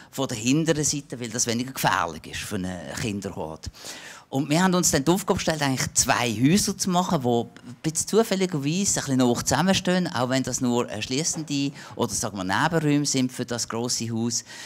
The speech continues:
äh, haben wir versucht, zwei Häuser daraus zu machen. Das eigentlich das Haus umzukehren, dass es gegen hinten eine Fassaden entwickelt, wie es gegen vorne auch hat. Da sieht man die symmetrische alte Fassade vo-, gegen vorne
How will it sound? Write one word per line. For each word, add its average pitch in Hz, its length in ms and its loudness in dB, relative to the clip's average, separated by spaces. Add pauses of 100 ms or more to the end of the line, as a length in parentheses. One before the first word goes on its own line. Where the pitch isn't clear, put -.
(140)
äh, 113 380 0
haben 113 180 0
wir 117 100 2
versucht, 113 460 -4
zwei 95 260 -4
Häuser 90 260 -6
daraus 92 240 -6
zu - 60 -12
machen. 85 200 -10
Das 120 160 -2
eigentlich 139 320 -2 (240)
das 110 160 -4
Haus 170 180 0
umzukehren, 120 720 2
dass 117 180 2
es - 180 2 (100)
gegen - 220 -2
hinten 175 300 4
eine 185 100 4
Fassaden 156 560 2
entwickelt, 139 640 -2 (200)
wie 113 60 2
es 110 80 8
gegen 117 300 2
vorne 95 500 0
auch 92 140 -2
hat. 76 200 -12
Da 87 100 -8
sieht - 160 -4
man - 100 -16
die 85 120 -10
symmetrische 95 600 -6
alte 107 300 -2
Fassade 98 480 -4
vo-, - 240 -16
gegen 104 220 -8
vorne 170 440 -4